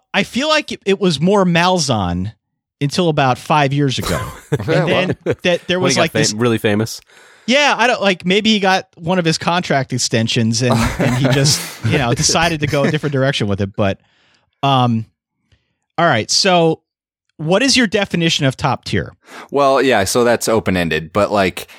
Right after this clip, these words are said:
Speaker 3: so I feel like in the S E C, you've got, you've got Saban and everyone else, and there's kind of that blend of, of, and I'll let you speak to it, but you've got Mullen, Jimbo. I think Kirby Smart is a, it might be too early to judge. I mean, he's doing incredible so far.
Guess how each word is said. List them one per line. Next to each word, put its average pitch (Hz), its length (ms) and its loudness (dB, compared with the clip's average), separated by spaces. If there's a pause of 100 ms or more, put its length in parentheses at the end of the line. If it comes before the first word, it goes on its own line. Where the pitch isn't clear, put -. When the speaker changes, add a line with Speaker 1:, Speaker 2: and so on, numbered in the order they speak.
(160)
Speaker 3:
so 147 180 0
I 135 80 2
feel 208 180 0
like 202 180 -2
in 120 60 0
the 113 80 2
S 110 200 0
E 95 60 -2
C, 85 580 -2
you've 101 160 -6
got, 104 220 0
you've 98 260 -4
got 85 220 -2
Saban 104 420 0
and 87 100 -2
everyone 82 380 -2
else, 76 300 -6
and 90 380 -6 (200)
there's 107 280 -2
kind 139 180 -2
of 107 120 -2
that 107 220 -2
blend 101 460 0
of, 87 480 -2
of, 85 500 -2 (440)
and 95 120 0
I'll 85 100 2
let 87 240 0
you 92 120 0
speak - 340 -4
to 82 120 -2
it, 82 100 -4
but 90 100 -2
you've 92 140 -4
got 87 220 -2
Mullen, 98 580 0
Jimbo. 87 800 0 (600)
I 123 40 0
think 160 160 -2
Kirby 143 240 0
Smart 113 480 0
is 98 120 -2
a, 101 240 0
it 107 120 0
might 107 180 0
be 107 80 0
too 104 240 0
early 101 220 2
to 85 100 -4
judge. 87 300 -2
I - 20 0
mean, 90 120 0
he's 85 100 -4
doing 110 180 0
incredible 85 460 -4
so 80 220 -2
far. 87 480 0